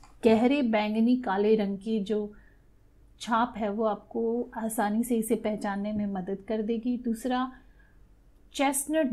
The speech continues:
ब्राउन यानी तांबे के रंग के गहरे चमकीले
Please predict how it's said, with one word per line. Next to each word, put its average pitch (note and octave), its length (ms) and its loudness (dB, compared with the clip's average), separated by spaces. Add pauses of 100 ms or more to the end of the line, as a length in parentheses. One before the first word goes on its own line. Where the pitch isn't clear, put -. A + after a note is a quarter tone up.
ब्राउन F#3+ 300 0 (340)
यानी G#3+ 200 -2
तांबे B3 420 4
के C#4 240 0
रंग A3 300 2
के B3 260 0 (200)
गहरे B3 600 2
चमकीले B3+ 760 2